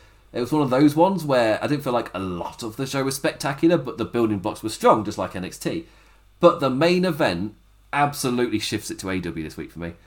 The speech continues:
I think, uh, is it, again, I called the, uh, yeah, the Thunder Rosa Britt Baker match, absolute landmark moment. And the photo of Britt Baker covered in blood, uh, being put alongside Becky Lynch,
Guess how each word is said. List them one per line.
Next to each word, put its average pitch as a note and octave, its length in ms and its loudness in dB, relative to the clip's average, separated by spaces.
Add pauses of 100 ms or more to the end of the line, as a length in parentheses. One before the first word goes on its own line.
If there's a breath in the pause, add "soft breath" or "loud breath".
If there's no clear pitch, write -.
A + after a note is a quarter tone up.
(360 soft breath)
I G#2 640 2 (420)
think, D#3 440 -2 (120)
uh, D#3 120 -2
is D#3+ 140 0
it, D3+ 220 -6
again, E3 220 2
I C#3 60 2
called E3 360 6
the, C#3 260 2
uh, A#2+ 260 2
yeah, F#2+ 220 0 (100)
the D3 80 -12
Thunder A3+ 200 2
Rosa E3+ 220 6
Britt C3 220 -2
Baker A2 200 -4
match, F2+ 260 -4 (260)
absolute C3+ 400 0
landmark A2 580 0
moment. F2 400 -6 (380)
And G2+ 340 -6 (400 soft breath)
the A#2 160 2
photo C#3 380 2
of A2 80 -2
Britt B2 200 -6
Baker A#2 280 -2
covered A2 260 -8
in G#2 120 -4
blood, A2 380 -4
uh, A2+ 100 -6
being A2 280 -2
put A2 180 -6
alongside G2+ 600 -2
Becky A2 260 -6
Lynch, C#3 440 -6